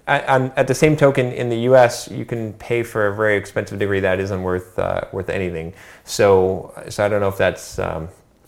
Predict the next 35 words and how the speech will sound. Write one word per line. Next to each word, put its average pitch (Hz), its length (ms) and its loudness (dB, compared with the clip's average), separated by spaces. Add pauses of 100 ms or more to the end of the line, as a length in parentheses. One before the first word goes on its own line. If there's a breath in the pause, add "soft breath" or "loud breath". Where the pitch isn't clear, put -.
(280)
necessarily 101 760 0
something 90 360 -8
that 85 160 -4
I 82 100 -2
would, 82 180 -8 (100)
I 92 80 -4
would 90 120 -6
use 90 140 -8
to 98 80 -4
judge 90 280 -2
that. 90 200 -2
He, 143 160 0
he 147 160 0
does 160 200 6
go 160 100 4
on 147 100 4
to 135 60 -2
say 131 200 2
that, 117 280 2 (220 loud breath)
you 120 60 -2
know, 113 80 2
some 110 440 -2
universities 107 880 -2
have 107 180 -10
produced 107 280 -8
Nobel, 98 580 0 (140)
uh, 90 220 -4
Prize 117 460 2
winners. 107 440 -2 (460 loud breath)
Um, 90 340 -2
I, 98 160 -4 (420)
you 101 80 -10
know, 92 260 -4
I'll 101 120 -2
be 98 180 -4